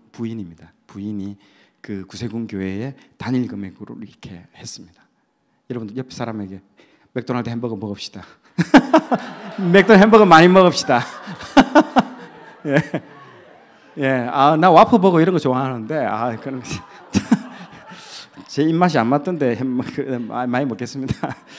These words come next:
<laughs> 지금 말세에 여러분들 하나님께서 그 재정의 기름 부으심을 엄청나게 부어주고 있습니다. 막 퍼부어주고 있습니다.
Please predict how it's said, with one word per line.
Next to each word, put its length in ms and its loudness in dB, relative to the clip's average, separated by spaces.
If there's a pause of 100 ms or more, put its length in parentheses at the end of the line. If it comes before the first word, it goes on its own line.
(100)
<laughs> 400 -18
지금 240 0
말세에 640 4
여러분들 480 -2
하나님께서 600 -2
그 160 -6
재정의 460 -2
기름 280 -2
부으심을 540 -8
엄청나게 580 -6
부어주고 480 -6
있습니다. 360 -12
막 500 -4
퍼부어주고 560 -4
있습니다. 280 -20